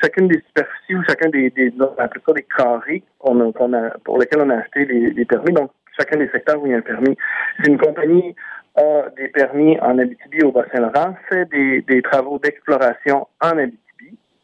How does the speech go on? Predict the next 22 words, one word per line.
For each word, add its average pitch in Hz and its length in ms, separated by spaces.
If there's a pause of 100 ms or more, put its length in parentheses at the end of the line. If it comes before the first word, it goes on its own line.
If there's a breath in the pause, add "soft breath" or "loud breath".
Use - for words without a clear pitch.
(580 loud breath)
eh 135 120
bien, 143 400 (140)
euh, 120 680 (100)
ça 139 100
va 139 120 (300)
permettre 165 580
de 135 140
conserver 139 1120
le 131 320
permis 135 440
aussi 190 320
au 185 80
Bas-Saint-Laurent, 139 640
même 185 400 (220)
sans 220 180 (140)
faire 135 440 (560)
d'activité 127 440
d'exploration. 117 720 (520 loud breath)
Pourquoi 185 240
je 180 60
vous 156 80
dis 139 80